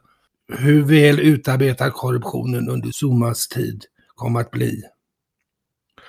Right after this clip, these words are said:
Och att man inte skydde några medel för att tillskansa sig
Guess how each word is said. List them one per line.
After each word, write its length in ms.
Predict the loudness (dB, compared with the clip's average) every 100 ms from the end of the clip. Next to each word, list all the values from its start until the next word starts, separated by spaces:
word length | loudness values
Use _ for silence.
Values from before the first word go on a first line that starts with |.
| -20 -12
Och 200 | -4 0
att 100 | 2
man 140 | 4 6
inte 200 | 4 2
skydde 280 | 2 2
några 500 | 6 8 8 6 4
medel 420 | 2 2 0 -2 -4 -8 _ _
för 80 | -6
att 200 | -6 -4
tillskansa 720 | -2 0 -2 -4 -2 -2 -4 -4
sig 320 | -2 -4